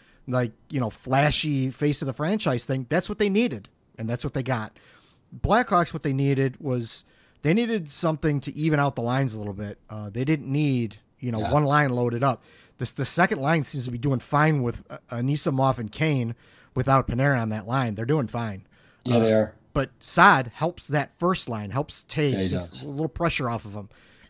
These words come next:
Speaker 1: And, uh, you know, now you got DeBrincat over there, but you had Panik over there.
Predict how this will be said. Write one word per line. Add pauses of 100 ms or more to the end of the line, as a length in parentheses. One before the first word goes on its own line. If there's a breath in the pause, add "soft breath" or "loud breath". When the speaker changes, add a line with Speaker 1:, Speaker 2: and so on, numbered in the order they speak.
Speaker 1:
And,
uh,
you
know,
now
you
got
DeBrincat
over
there,
but
you
had
Panik
over
there.